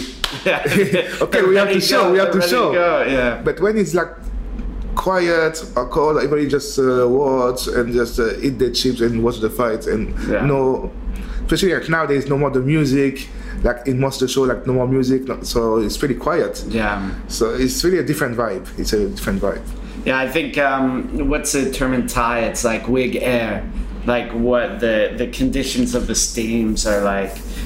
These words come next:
Speaker 1: You know, definitely one of the things I like about the Gamblers is they get so passionate and they start making all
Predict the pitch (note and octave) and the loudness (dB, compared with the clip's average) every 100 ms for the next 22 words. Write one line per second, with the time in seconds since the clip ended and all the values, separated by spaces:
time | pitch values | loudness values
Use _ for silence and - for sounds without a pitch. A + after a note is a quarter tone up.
0 | - - A2+ A2 A2+ A#2 A#2+ E3 E3+ G3 | -4 0 2 2 2 0 0 0 2 0
1 | D3+ D#3 D3+ C3 - C3+ B2+ B2 A#2+ A#2+ | 2 0 0 0 0 0 0 0 0 0
2 | B2+ C3 B2 A#2+ A#2 A2+ A#2 A#2+ C#3+ D3+ | 0 0 0 -2 -2 -2 0 2 2 2
3 | D#3 A#2 G2+ - - - B2 B2 B2 - | 0 -2 -4 -6 -6 -4 -4 0 0 0
4 | B2+ A#2+ G#2 G2+ A2+ - C#3 D3+ - A#2+ | 0 0 -2 -4 -4 0 2 2 0 0
5 | A2+ G#2+ G#2 - B2 B2 A#2+ A#2 B2+ | 0 0 -2 0 0 0 0 0 2